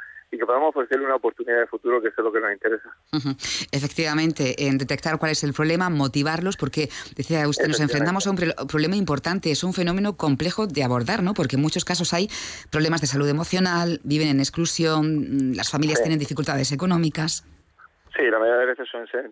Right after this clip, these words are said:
Speaker 1: entornos muy vulnerables y necesitan, bueno, pues, eh, estar con ellos, necesitan, eh, motivación y para eso este plan viene para ellos. Viene para intentar recuperar, intentar darle oportunidades, intentar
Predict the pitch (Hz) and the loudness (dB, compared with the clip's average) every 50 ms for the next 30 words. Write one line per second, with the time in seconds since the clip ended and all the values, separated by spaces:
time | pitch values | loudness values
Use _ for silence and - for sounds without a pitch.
0 | - - - 107 104 - 117 113 117 117 120 120 123 120 113 120 120 127 117 113 | -14 -14 -14 -8 -4 -2 0 0 0 0 -2 -2 -2 -4 -4 -2 0 2 2 2
1 | 120 120 123 127 127 127 139 156 - - - - - - - 110 117 110 104 123 | 2 2 2 2 2 2 0 -2 -4 -10 -16 -16 -16 -14 -6 -4 -4 -4 -4 -2
2 | 120 127 127 131 127 123 110 - 117 110 110 98 98 98 101 98 104 101 101 98 | -2 0 0 0 0 -4 -4 -4 -2 -2 0 0 -2 0 0 -2 -2 -4 -4 -6
3 | - - - 107 - - - - 110 - 123 117 - - 127 123 131 131 135 139 | -8 -10 -10 -12 -12 -6 -4 -2 -2 0 0 -2 0 0 0 2 2 2 2 2
4 | 143 143 147 - - - - _ - 110 104 110 110 120 117 117 117 117 113 113 | 2 2 0 -2 -6 -14 -16 _ -12 -10 -10 -6 -2 -2 -2 -2 -4 -6 -10 -10
5 | 113 113 113 113 107 110 110 110 - 113 110 110 104 - - 127 127 127 131 135 | -8 -4 -2 -2 -2 -2 -2 -2 -2 0 0 0 0 2 2 2 2 4 2 0
6 | 131 120 - 110 113 104 - 117 117 113 - - - - - _ - 123 - - | 0 0 0 0 0 0 0 0 -2 -2 -4 -10 -20 -20 -6 _ -2 -2 0 0
7 | 123 113 123 123 123 123 120 107 - 120 123 113 113 107 107 113 117 - 120 101 | 0 0 2 0 0 -2 -4 -4 -4 -4 -2 0 0 2 2 2 2 0 -2 -4
8 | - _ _ _ _ _ _ _ 120 120 123 117 120 117 117 113 113 117 110 117 | -4 _ _ _ _ _ _ _ -2 -2 -2 0 0 0 2 2 0 0 -2 -6
9 | 120 110 117 110 104 101 127 127 120 120 117 107 117 - 120 117 131 143 156 160 | -10 -10 -10 -10 -6 -2 -2 -2 0 -2 -6 -8 -6 -6 -2 0 0 0 0 -2
10 | 156 139 120 127 113 101 - 123 120 117 123 123 123 123 120 113 - 117 110 - | -4 -8 -6 -6 -6 -2 0 0 0 2 0 0 2 0 0 0 0 -4 -4 -4
11 | 117 110 117 120 123 135 147 156 160 - - _ _ - 139 120 113 123 120 117 | -6 -4 0 2 2 2 2 2 0 -4 -8 _ _ -14 -14 -6 -2 -2 -2 0
12 | - 139 139 120 | 0 0 0 0